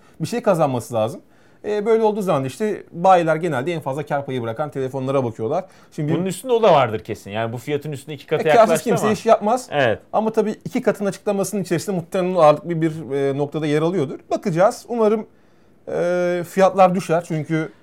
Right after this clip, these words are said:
Speaker 1: alt konfigürasyonları dediğim gibi bahsetmeye
Speaker 2: Ya
Speaker 1: çok fazla
Speaker 2: şimdi
Speaker 1: gerek yok.
Speaker 2: paralel ithalat filan ama bana sorarsan G üç o fiyatlara varken hani hiçbir gücün kullanıcılara bunu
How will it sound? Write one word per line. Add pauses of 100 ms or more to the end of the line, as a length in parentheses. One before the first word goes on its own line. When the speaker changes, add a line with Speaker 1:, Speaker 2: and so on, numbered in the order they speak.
(260)
Speaker 1:
alt
konfigürasyonları
dediğim
gibi
bahsetmeye
Speaker 2:
Ya
Speaker 1:
çok
fazla
Speaker 2:
şimdi
Speaker 1:
gerek
yok.
Speaker 2:
paralel
ithalat
filan
ama (440)
bana
sorarsan (220)
G
üç
o
fiyatlara
varken (640)
hani
hiçbir
gücün
kullanıcılara
bunu